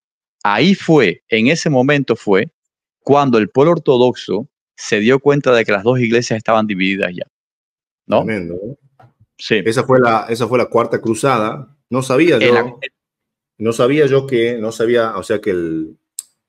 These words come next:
Speaker 2: que el, el católico de a pie, o sea, el ortodoxo de a pie, no se ha percatado del cisma, como usted dice, eso era asunto de los,
Speaker 1: No.
Speaker 2: de los
Speaker 1: No, no, para
Speaker 2: magistrados, que se dieron cuenta ahí cuando fue la invasión y que no solamente eso,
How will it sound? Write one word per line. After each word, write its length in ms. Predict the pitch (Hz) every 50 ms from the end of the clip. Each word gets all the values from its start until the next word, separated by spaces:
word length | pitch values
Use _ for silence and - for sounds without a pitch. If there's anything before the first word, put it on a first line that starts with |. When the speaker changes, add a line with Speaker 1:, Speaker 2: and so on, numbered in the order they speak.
| _ _ _
Speaker 2:
que 120 | - 98
el, 320 | 95 - 104 98 92 87 - - 117
el 140 | 104 90 85
católico 480 | - 98 - 139 135 127 117 - 107
de 80 | 95 90
a 80 | 82
pie, 260 | - 131 139 139 123 113
o 80 | 101
sea, 120 | - 107 95
el 40 |
ortodoxo 400 | 101 101 98 - 110 113 107 107
de 60 | 98 82
a 40 |
pie, 380 | - 123 131 123 117 - - - _ _ -
no 100 | 101 98
se 120 | 104 107
ha 120 | 107 104 104
percatado 640 | 107 101 - - 107 107 - 131 123 113 107 98
del 100 | 92 87
cisma, 500 | - - 135 139 120 107 110 113 131 120
como 200 | - 90 95 98
usted 160 | 95 - 101
dice, 200 | 107 113 107 110
eso 140 | 104 95 107
era 80 | 95 95
asunto 380 | 90 - 110 110 110 110 98
de 80 | 90 82
los, 180 | 80 78 76
Speaker 1:
No. 220 | - 196 196 - - _ _ _ _ _ _ _ _ _ _
Speaker 2:
de 120 | - 92
los 100 | 87 82
Speaker 1:
No, 120 | 87 123 160
no, 160 | 165 143 -
para 160 | - 135 131
Speaker 2:
magistrados, 220 | 113 110 123 139 - _ _ _ _ _ _ _ _ _ _ _ _ _ _ _ _ _ _ _ _
que 140 | _ - 92
se 100 | 101 92
dieron 220 | 101 120 123 120
cuenta 300 | 110 120 120 147 147 139
ahí 260 | 117 127 156 160 - 147
cuando 240 | - 101 92 90
fue 160 | 85 - 104 104
la 60 | 101
invasión 580 | 101 101 98 101 - - 135 139 143 143 139
y 80 | 120 101
que 120 | - -
no 100 | 101 131
solamente 480 | 151 - 175 156 143 147 147 139 147 175
eso, 400 | 214 208 208 143 107 85 82 87